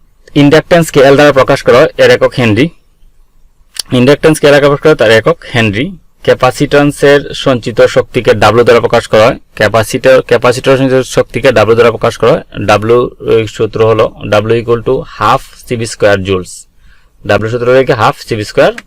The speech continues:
জুলস। সিএস সমান সিরিজে মোট ক্যাপাসিট্যান্স, সিএস কে, সিএস সমান সিরিজে মোট ক্যাপাসিট্যান্স আর ভি সমান দুইটি ভোল্টের মধ্যে পটেনশিয়াল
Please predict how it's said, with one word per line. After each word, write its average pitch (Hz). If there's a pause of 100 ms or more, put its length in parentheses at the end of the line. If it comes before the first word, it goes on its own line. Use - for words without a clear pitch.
(140)
জুলস। 92 (840)
সিএস 156 (220)
সমান 117
সিরিজে 139
মোট 120 (140)
ক্যাপাসিট্যান্স, 113
সিএস 127
কে, 139
সিএস -
সমান 123
সিরিজে 117
মোট 117
ক্যাপাসিট্যান্স 123
আর 101
ভি 107
সমান 127
দুইটি 120
ভোল্টের 113
মধ্যে 110
পটেনশিয়াল 117